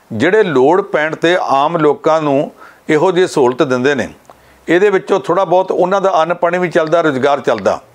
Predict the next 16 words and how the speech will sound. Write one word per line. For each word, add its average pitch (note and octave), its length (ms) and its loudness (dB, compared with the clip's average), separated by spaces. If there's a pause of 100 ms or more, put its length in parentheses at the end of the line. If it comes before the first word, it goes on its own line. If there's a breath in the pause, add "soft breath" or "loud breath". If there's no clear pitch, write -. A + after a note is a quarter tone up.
(560 loud breath)
ਮੈਂ C#3+ 220 0
ਬਿਲਕੁਲ F#3 460 -2
ਇਹੋ F#3 220 2
ਜਿਹੀ F#3 140 -2
ਗੱਲ E3+ 180 0
ਨਹੀਂ F3+ 140 -2
ਕਹਿੰਦਾ F3+ 300 0
ਕਿ F3 160 -2
ਇਸ E3 140 -4
ਗੈਰ D3 220 0
ਕਾਨੂੰਨੀ E3 400 0
ਆਪਰੇਸ਼ਨ D#3 400 -2
ਨੂੰ D#3+ 160 0
ਸ਼ਹਿ D3 260 0
ਦਿੱਤੀ D3 300 -2
ਜਾਵੇ, G#2 260 0